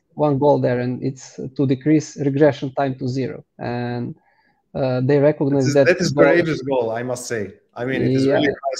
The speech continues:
Speaker 1: yeah.
Speaker 2: standard. <laughs>
Speaker 1: Yeah, it's really high standard, and they recognize that it's really important to, uh, put all power that we can to achieve that. So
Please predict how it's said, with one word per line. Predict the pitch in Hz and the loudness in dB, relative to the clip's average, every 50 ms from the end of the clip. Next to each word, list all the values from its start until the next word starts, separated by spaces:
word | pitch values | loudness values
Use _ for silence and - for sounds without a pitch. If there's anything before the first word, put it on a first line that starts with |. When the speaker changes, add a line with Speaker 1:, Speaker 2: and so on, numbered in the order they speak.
| - 127 | -4 -4
Speaker 1:
yeah. | 123 120 | -2 -2
Speaker 2:
standard. | 110 98 92 - - _ _ _ - | -4 -4 -8 -10 -16 _ _ _ -10
<laughs> | 156 - - - - - - | -10 -8 -8 -10 -8 -4 -2
Speaker 1:
Yeah, | 135 127 120 120 - _ | 0 0 0 -4 -8 _
it's | - 147 139 131 - - | -8 -8 -8 -6 -6 0
really | 147 147 160 156 147 | 2 4 6 6 6
high | - - 160 151 | 4 4 2 2
standard, | 151 - - 156 170 175 180 170 156 | 0 -2 -2 -2 0 0 0 0 0
and | 151 147 143 135 | 0 0 2 2
they | 147 147 | 4 4
recognize | 147 151 151 151 - 135 135 139 131 131 131 131 131 - 139 127 123 - 143 139 - - - - - | 4 4 2 2 0 -2 0 0 2 2 0 0 -2 -6 -8 -8 -8 -10 -10 -10 -12 -12 -14 -8 -6
that | 143 131 131 | -6 -4 -2
it's | 143 131 131 - | -2 -2 -2 0
really | 139 143 147 139 139 | 4 6 6 8 6
important | 131 131 131 139 131 123 131 131 123 123 - | 4 4 4 4 4 4 2 -2 -6 -8 -8
to, | - 123 120 120 120 120 123 123 - _ _ _ _ _ _ _ _ - | -8 -8 -6 -6 -6 -8 -10 -12 -14 _ _ _ _ _ _ _ _ -10
uh, | - 123 120 120 117 120 123 - - _ _ _ _ _ _ _ _ | -8 -6 -6 -6 -6 -6 -8 -10 -14 _ _ _ _ _ _ _ _
put | - 143 135 131 - - - _ _ - - - | -2 -2 -2 -2 -4 -10 -20 _ _ -20 -18 0
all | - 147 131 127 127 | 2 4 4 4 2
power | - 143 131 123 123 123 | 2 0 2 2 0 -2
that | 120 123 120 - | -4 -6 -8 -8
we | 131 120 120 | -8 -8 -8
can | - - 139 123 120 120 123 131 127 _ | -6 -4 -4 -4 -4 -4 -8 -10 -12 _
to | - 120 117 117 120 120 139 - _ | -10 -10 -8 -10 -12 -14 -16 -14 _
achieve | - 135 - - 151 135 127 | -8 -8 -2 0 0 0 0
that. | 127 120 120 - - | 0 -2 -4 -6 -10
So | - - 139 135 135 131 127 - | -6 -2 -2 0 0 -2 -4 -8